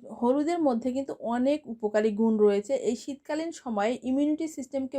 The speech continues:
বুস্ট করার জন্য হলুদ খুবই উপকারী। যখন দুধের সঙ্গে আপনি এই হলুদটা মিক্সড করবেন, তখন,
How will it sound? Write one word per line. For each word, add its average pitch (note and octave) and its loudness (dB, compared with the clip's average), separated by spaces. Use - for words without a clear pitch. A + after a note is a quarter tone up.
বুস্ট B3 -2
করার G3+ 2
জন্য G3 -2
হলুদ A#3+ 2
খুবই B3+ -6
উপকারী। F#3 -4
যখন A#3 0
দুধের A#3+ 2
সঙ্গে D4 0
আপনি A#3+ 0
এই B3+ 0
হলুদটা A#3+ -2
মিক্সড B3+ -2
করবেন, A3 -2
তখন, C#4 -2